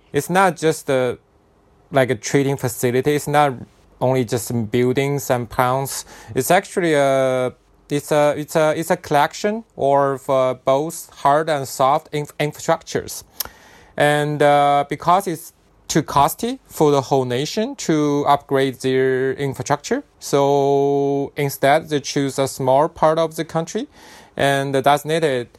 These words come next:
uh, to make a better infrastructure, both hard and soft infrastructure in that park, and to bring foreign investment, local investment into that park, and hope it will work. Uh,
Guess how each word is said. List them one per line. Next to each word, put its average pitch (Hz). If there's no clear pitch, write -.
uh, 131
to 139
make 131
a 127
better 135
infrastructure, 151
both 220
hard 165
and 156
soft -
infrastructure 127
in 151
that 120
park, -
and 135
to 143
bring 139
foreign 127
investment, 127
local 127
investment 120
into 135
that 107
park, -
and 131
hope 127
it 123
will 113
work. 117
Uh, 135